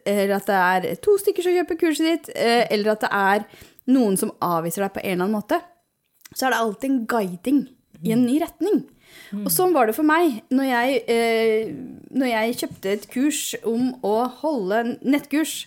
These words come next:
Speaker 1: og brukte veldig mye penger på det, og ikke fikk et eneste salg. Så, og intuisjonen min snakket jo til meg hele veien.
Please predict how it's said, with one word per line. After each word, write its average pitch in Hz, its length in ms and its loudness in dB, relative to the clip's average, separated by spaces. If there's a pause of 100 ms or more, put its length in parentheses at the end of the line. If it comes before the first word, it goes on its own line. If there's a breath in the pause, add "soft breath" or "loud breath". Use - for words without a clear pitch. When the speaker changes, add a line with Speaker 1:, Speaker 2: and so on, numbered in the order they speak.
(160)
Speaker 1:
og 233 120 -2
brukte 233 460 -2
veldig 247 240 0
mye 233 100 -2
penger 220 220 -2
på 214 80 0
det, 247 180 4
og 247 140 -2
ikke 262 180 -6
fikk 226 140 -2
et 233 80 0
eneste 220 240 -2
salg. 269 300 0 (1400 loud breath)
Så, 277 140 2 (360 loud breath)
og 233 240 0
intuisjonen 214 520 -2
min 247 140 2
snakket 180 480 -6
jo - 20 -6
til 160 160 -6
meg 170 180 -4
hele 175 540 -4
veien. 170 300 -4